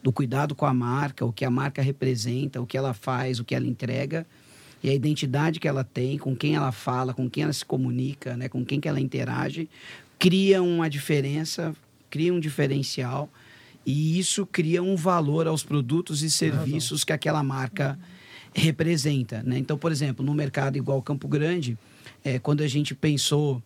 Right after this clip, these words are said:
Speaker 1: a Blink, primeiro a gente pensou a marca,
Speaker 2: Ah, que
Speaker 1: né?
Speaker 2: legal.
Speaker 1: Inclusive, o, o, o designer que criou, que foi o Kiko Facas, quando criou a, a marca pra rádio, ele falou assim: Eu vou entregar pra vocês um trabalho de branding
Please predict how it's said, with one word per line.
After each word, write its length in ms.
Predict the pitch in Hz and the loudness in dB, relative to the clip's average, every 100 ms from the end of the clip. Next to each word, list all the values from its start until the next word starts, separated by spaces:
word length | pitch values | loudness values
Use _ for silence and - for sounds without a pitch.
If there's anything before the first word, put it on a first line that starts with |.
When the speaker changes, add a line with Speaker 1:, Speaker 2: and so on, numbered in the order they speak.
| - | -4
Speaker 1:
a 120 | 135 | -2
Blink, 480 | 120 151 196 185 127 | 2 2 2 0 -6
primeiro 480 | 139 143 147 165 185 | -2 -2 0 0 -2
a 40 | |
gente 240 | 147 160 - | -2 -4 -4
pensou 500 | 143 135 - 143 160 - | -6 -4 -2 -4 -6 -2
a 100 | 151 | 0
marca, 480 | 156 131 117 - 117 _ _ _ - | 0 -2 -6 -10 -12 _ _ _ -8
Speaker 2:
Ah, 180 | 139 147 | -6 -4
que 80 | 127 | -4
Speaker 1:
né? 120 | 131 | -2
Speaker 2:
legal. 120 | 147 156 | 0 -2
Speaker 1:
Inclusive, 720 | 151 147 120 139 151 170 156 - - - | -2 -2 0 -2 0 -2 -4 -10 -14 -4
o, 80 | 147 | -4
o, 580 | - 143 135 131 131 - | 0 0 2 0 -2 -2
o 40 | 139 | -2
designer 560 | 139 131 156 180 165 | 0 2 2 2 0
que 120 | 139 143 | -2 -2
criou, 440 | 151 139 135 127 | 0 0 2 0
que 100 | - | -2
foi 140 | - | -2
o 60 | 131 | -2
Kiko 220 | - - | -2 -8
Facas, 440 | 131 135 131 131 - | -2 -2 0 -4 -2
quando 260 | 131 131 | -2 -2
criou 400 | - 127 127 123 | -2 -2 -2 -2
a, 100 | 117 | -4
a 220 | - 120 | -2 0
marca 380 | 120 123 123 117 | 0 0 -2 -4
pra 160 | 101 123 | -2 2
rádio, 440 | 131 165 135 127 - - - - | 2 2 0 -4 -8 -18 -18 -4
ele 180 | 123 135 | -2 0
falou 240 | 151 147 | -2 -2
assim: 140 | 143 147 | 0 0
Eu 80 | |
vou 100 | 135 | 0
entregar 320 | 165 160 151 151 | 0 0 -2 0
pra 140 | 147 | -2
vocês 580 | 135 135 147 160 185 156 | -2 -2 0 0 -2 -2
um 120 | 151 | -2
trabalho 380 | 151 135 139 139 | -2 -2 -2 -2
de 100 | 151 | -2
branding 520 | 135 143 170 165 190 | -2 0 0 -2 -6